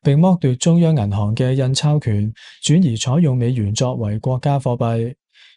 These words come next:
現年五十三歲嘅米萊當選阿根廷總統之後，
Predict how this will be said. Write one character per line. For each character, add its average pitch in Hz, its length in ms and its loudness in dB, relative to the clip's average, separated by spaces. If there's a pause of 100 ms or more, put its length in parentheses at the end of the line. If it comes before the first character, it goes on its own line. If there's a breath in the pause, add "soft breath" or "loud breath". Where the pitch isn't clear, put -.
現 123 180 0
年 107 220 0
五 - 20 0
十 127 160 -2
三 156 240 2
歲 139 160 0
嘅 127 140 0
米 127 240 -2
萊 107 180 -2
當 156 240 0
選 143 240 -2
阿 135 200 -2
根 151 200 0
廷 107 220 -2
總 123 180 0
統 135 160 2
之 147 160 0
後， 131 300 -2